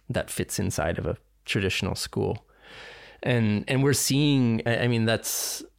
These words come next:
um, we're seeing so much energy around that for families who are, who, who got a whiff of that during the pandemic and, and some tools like the ability to work remotely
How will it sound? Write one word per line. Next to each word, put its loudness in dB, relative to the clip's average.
um, 0
we're -2
seeing 0
so 2
much 2
energy 0
around 2
that -2
for -2
families -2
who 2
are, 2
who, 0
who 2
got 2
a -2
whiff 2
of 2
that 2
during 2
the 4
pandemic 2
and, 2
and 2
some 0
tools 2
like -2
the 2
ability 4
to 2
work 2
remotely 2